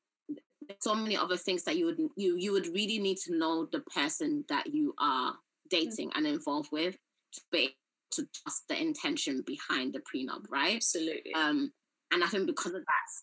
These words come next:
Speaker 1: so many other questions would have to be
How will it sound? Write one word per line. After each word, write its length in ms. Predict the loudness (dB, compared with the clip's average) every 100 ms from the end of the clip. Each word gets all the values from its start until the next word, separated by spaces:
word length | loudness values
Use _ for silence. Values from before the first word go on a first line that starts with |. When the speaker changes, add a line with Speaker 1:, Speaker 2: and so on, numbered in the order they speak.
| -12 2
Speaker 1:
so 160 | 2
many 260 | 4 2 2
other 220 | 2 -2
questions 580 | -2 -2 0 2 0 0
would 120 | -2 0 0
have 140 | 0 0
to 80 | -2
be 260 | 0 -2